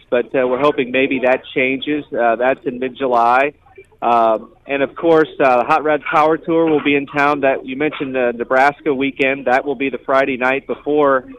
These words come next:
uh, that Nebraska game at, uh, State Farm Center. So that will be, you know, talk about the, the Indy five hundred being the kickoff to summer. That will be kind of a kickoff weekend to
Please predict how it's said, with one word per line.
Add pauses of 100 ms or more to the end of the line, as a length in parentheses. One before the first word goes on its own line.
(420)
uh,
that
Nebraska
game (100)
at,
uh,
State
Farm
Center.
So
that
will
be,
you
know, (460)
talk
about
the, (100)
the
Indy
five
hundred
being
the
kickoff
to (100)
summer.
That
will
be
kind
of
a
kickoff
weekend
to